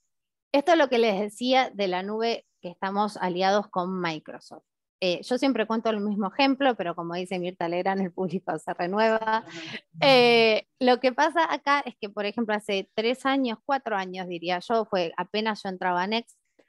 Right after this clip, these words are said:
hubo un caso de un hackeo muy importante en Estados Unidos, donde cuando los papás se iban a trabajar, había personas que se hacían pasar por Papá Noel, le hablaban a los niños que quedaban en casa y le sacaban información, a qué hora vuelven tus papás,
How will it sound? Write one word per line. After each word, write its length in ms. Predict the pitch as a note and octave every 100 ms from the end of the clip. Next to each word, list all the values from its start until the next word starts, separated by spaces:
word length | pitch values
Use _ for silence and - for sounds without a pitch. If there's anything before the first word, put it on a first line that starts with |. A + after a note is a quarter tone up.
| _
hubo 160 | - G#3+
un 80 | G#3+
caso 260 | G#3+ G#3
de 60 | G#3+
un 60 | G3
hackeo 420 | G3+ G3 G#3 G#3
muy 160 | G#3+
importante 560 | G#3 G#3 G3+ G3+ G#3 G#3
en 80 | G3
Estados 460 | G3 A3 A3 A3
Unidos, 480 | C#4+ D4 D4 C#4+ C#4
donde 520 | - G#3+ G3 F3+ E3+ -
cuando 300 | F#3 F#3+ F#3+
los 140 | F#3 -
papás 480 | G#3 G3+ B3 C#4+ - _
se 140 | -
iban 280 | A#3 B3 B3+
a 100 | B3
trabajar, 580 | B3 B3 C4 - D#4+ D#4+ _ _ -
había 400 | G3+ A3+ G#3+ G#3+
personas 420 | G#3+ - C4 B3+
que 120 | G#3
se 60 | G3
hacían 240 | G#3 G#3
pasar 300 | G3+ G3 F#3+
por 220 | F#3 F#3
Papá 260 | F#3+ G3 A#3+
Noel, 380 | C#4 D4+ D#4+ - _ _ _ -
le 140 | G3+
hablaban 460 | G#3+ A3 G#3 F#3+ G3
a 60 |
los 160 | G3+ A#3+
niños 500 | D#4 E4+ D4+ D4+ D4+
que 140 | -
quedaban 360 | G#3 G3 G#3+ A#3
en 100 | C4
casa 300 | C#4 C#4 D4
y 40 |
le 120 | B3 G#3+
sacaban 400 | G3+ G#3 G#3 G3
información, 600 | F#3 F3+ F3 F3 F3 D#3+
a 100 | F#3+
qué 120 | F#3+
hora 100 | F#3+
vuelven 440 | F#3+ F#3 F#3 F#3 F#3
tus 120 | F#3
papás, 600 | F#3+ F#3 G3 F#3+ F#3+